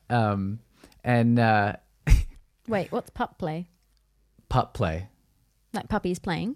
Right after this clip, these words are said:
Speaker 1: No, like when people dress up as
Speaker 2: Oh,
Speaker 1: pups.
Speaker 2: yes.
Speaker 1: Pups. The
Speaker 2: Yes,
Speaker 1: pe-,
Speaker 2: we're
Speaker 1: people.
Speaker 2: You knew a guy.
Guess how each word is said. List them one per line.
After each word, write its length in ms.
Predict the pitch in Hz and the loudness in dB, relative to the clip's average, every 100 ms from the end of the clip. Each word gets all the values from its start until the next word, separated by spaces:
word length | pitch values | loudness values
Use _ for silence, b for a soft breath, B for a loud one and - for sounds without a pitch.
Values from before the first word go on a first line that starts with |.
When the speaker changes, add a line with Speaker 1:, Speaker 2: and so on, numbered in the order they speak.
| - | -8
Speaker 1:
No, 440 | 98 98 110 95 | -2 2 4 4
like 240 | 85 90 - | 0 -2 -2
when 160 | 101 | -4
people 340 | 98 113 104 101 | 0 -2 0 -2
dress 300 | 98 98 - | -2 -2 0
up 160 | 95 98 | -2 -2
as 140 | 92 | -2
Speaker 2:
Oh, 400 | 214 214 202 185 | 2 4 4 2
Speaker 1:
pups. 180 | 165 170 | -2 -8
Speaker 2:
yes. 500 | 165 160 160 - - - | -6 -6 -6 -16 -16 -6
Speaker 1:
Pups. 340 | - - - | -6 -6 -14
The 80 | 185 | -10
Speaker 2:
Yes, 220 | 165 - | -10 -6
Speaker 1:
pe-, 80 | - 220 | 0 0
Speaker 2:
we're 20 | 208 | -2
Speaker 1:
people. 500 | - 98 95 90 95 | -4 -2 -2 -4 -6
Speaker 2:
You 160 | 311 370 | -6 -4
knew 120 | 415 | -4
a 40 | 294 | -2
guy. 300 | 175 151 | -4 -4